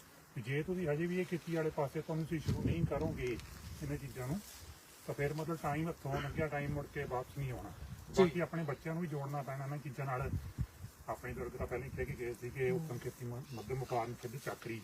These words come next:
Speaker 2: ਹੂੰ।
Speaker 1: ਅੱਜ ਕੱਲ੍ਹ ਆਪਾਂ ਚੱਕਰੀ ਵਾਲੇ ਪਾਸੇ ਨੂੰ ਹੀ ਚੱਲ ਪਏ
Speaker 2: ਹੂੰ।
Speaker 1: ਤੇ ਖੇਤੀ ਵਾਲੇ ਪਾਸੇ ਨੂੰ ਘੱਟ ਗਏ। ਆਪਣੇ ਬੱਚਿਆਂ ਨੂੰ ਆਪਾਂ ਨੂੰ ਸਾਰਿਆਂ ਨੂੰ ਇਹਦੇ ਨਾਲ ਜੋੜਨਾ ਪੈਣਾ ਹੈ, ਨਹੀਂ ਤਾਂ ਕਾਰਪੋਰੇਟ ਦੇ ਉੱਤੇ ਮਤਲਬ ਉੱਧਰੋਂ ਸਾਰਾ ਰੌਕ-, ਰੌਕ-, ਰੌਕਚਾਈਲਡ ਵਰਗੇ ਸਾਰਾ ਉਹ ਤਾਂ ਆਪਣੀ ਸੀਟ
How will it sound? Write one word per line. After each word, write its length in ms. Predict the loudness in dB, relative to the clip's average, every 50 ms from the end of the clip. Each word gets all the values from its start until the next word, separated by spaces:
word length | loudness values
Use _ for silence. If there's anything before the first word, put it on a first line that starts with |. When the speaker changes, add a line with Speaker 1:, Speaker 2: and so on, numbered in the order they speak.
| -10 -10 -8
Speaker 2:
ਹੂੰ। 120 | -6 -4 0 4
Speaker 1:
ਅੱਜ 100 | 6 6
ਕੱਲ੍ਹ 200 | 8 8 6 6
ਆਪਾਂ 140 | 4 4 2
ਚੱਕਰੀ 400 | 2 2 0 0 0 0 0 2 4
ਵਾਲੇ 180 | 4 4 2 0 -2
ਪਾਸੇ 280 | -2 -2 -2 -2 -2
ਨੂੰ 140 | 0 2 2 2
ਹੀ 60 | 2
ਚੱਲ 240 | 4 4 4 4 2
ਪਏ 180 | 0 -2 -6 -8 -12 -16 -8 -4 -2
Speaker 2:
ਹੂੰ। 200 | -2 -2 -2 -4 -6 -8 -10 -4 -2
Speaker 1:
ਤੇ 100 | 0 0
ਖੇਤੀ 300 | 2 2 0 0 0 0
ਵਾਲੇ 140 | 0 2 2
ਪਾਸੇ 260 | 0 0 -2 -2 -4
ਨੂੰ 80 | -4 -2 -2 0
ਘੱਟ 140 | 0 0 0
ਗਏ। 160 | -2 -4 -4 -6 -4 -4
ਆਪਣੇ 260 | -4 -2 0 0 0
ਬੱਚਿਆਂ 360 | 0 0 0 -2 -2 0 0 0
ਨੂੰ 80 | 0
ਆਪਾਂ 180 | 0 0 0 0
ਨੂੰ 80 | 0 0 0
ਸਾਰਿਆਂ 180 | 0 0 2
ਨੂੰ 80 | 2 0
ਇਹਦੇ 120 | 2 2
ਨਾਲ 100 | 0 0
ਜੋੜਨਾ 420 | 0 2 0 0 0 0 -2 -4 -4 -4 -2
ਪੈਣਾ 200 | -2 0 0 0
ਹੈ, 100 | 0 -2 -4 -8 -14 -16 -16 -16 -16 -16 -18 -18 -16 -8 -4 -2
ਨਹੀਂ 120 | -2 0
ਤਾਂ 180 | 2 2 2 2 2
ਕਾਰਪੋਰੇਟ 480 | 2 2 2 2 2 2 2 2 2 0
ਦੇ 60 | 0
ਉੱਤੇ 300 | 0 0 0 0 0 0
ਮਤਲਬ 280 | 2 2 0 0 0 0
ਉੱਧਰੋਂ 440 | 0 0 2 2 2 4 4 2 2 2 2
ਸਾਰਾ 240 | 2 2 4 4 2
ਰੌਕ-, 300 | 2 2 0 0 0 0
ਰੌਕ-, 560 | 0 2 2 0 0 0 0 -2 -4 -4 0
ਰੌਕਚਾਈਲਡ 500 | 2 2 2 2 4 4 4 4 4 4
ਵਰਗੇ 320 | 0 -2 -2 -2 -2 -4 -2 0
ਸਾਰਾ 240 | 2 2 4 4 4
ਉਹ 180 | 4 4 4 2
ਤਾਂ 140 | 4 2 2
ਆਪਣੀ 200 | 2 2 2 0
ਸੀਟ 220 | 0 0 -2 -2